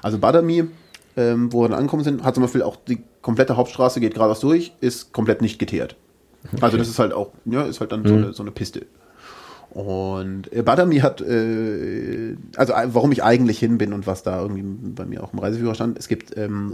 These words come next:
Speaker 1: Höhlentempel, die halt auch ein paar hundert Jahre alt sind, die halt in den Fels geschlagen sind.
Speaker 2: Mhm.
Speaker 1: Also du hast, ähm, irgendwie so fünf, so ansteigend, immer weiter hoch geht's weiter,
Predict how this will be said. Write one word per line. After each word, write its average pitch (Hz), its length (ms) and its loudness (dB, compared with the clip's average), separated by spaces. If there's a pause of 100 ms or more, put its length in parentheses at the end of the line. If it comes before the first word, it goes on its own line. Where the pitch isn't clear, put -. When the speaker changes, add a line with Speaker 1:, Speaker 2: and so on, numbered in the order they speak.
Speaker 1:
Höhlentempel, 117 480 6
die 101 120 -6
halt 95 160 -4
auch - 80 -6
ein 101 60 -6
paar 104 140 -2
hundert 104 200 -2
Jahre 110 260 0
alt 120 200 -2
sind, 123 180 0
die 110 120 -2
halt 104 140 -2
in 147 240 4
den 123 180 6
Fels 123 280 4
geschlagen 104 440 0
sind. 82 260 -8 (100)
Speaker 2:
Mhm. 110 300 6 (600)
Speaker 1:
Also 107 260 0
du 95 140 -4
hast, - 340 -4
ähm, 92 440 -4 (680)
irgendwie 92 140 -4
so 92 100 -2
fünf, 135 340 2
so 104 200 2
ansteigend, 101 640 2
immer 101 160 -2
weiter 98 260 -2
hoch 131 180 -2
geht's 113 200 -2
weiter, 120 400 2